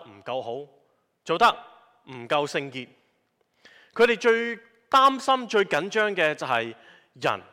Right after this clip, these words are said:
一生生命裏邊有冇跟隨神嘅律法呢？如果有跟到，你就得啦；跟唔到，你就唔得。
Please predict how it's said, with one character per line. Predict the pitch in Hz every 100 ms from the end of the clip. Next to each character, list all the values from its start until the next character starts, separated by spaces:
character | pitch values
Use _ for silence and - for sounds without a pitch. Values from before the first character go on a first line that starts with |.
| -
一 | 196
生 | - 220 202
生 | 180 220
命 | 175 117
裏 | 113
邊 | 120 107 104 _ _ _
有 | 151
冇 | 170 220
跟 | 226 220
隨 | 135
神 | 101 - 113 - 101
嘅 |
律 | 135 120 -
法 | 131 127
呢？ | 175 _ _ _ _ _ _ _ _ _ _ _ _
如 | 135
果 | 165
有 | 262 226
跟 | 247 254
到， | 226 214 233 - _ _ _ _ _
你 | 120
就 | 117
得 | 104 127
啦； | 110 107 _ _ _ _ -
跟 | 190 220 175
唔 | 147
到， | 160 214 - - _ _ _ _
你 | 113 120
就 | 120 104
唔 | 95 101
得。 | 117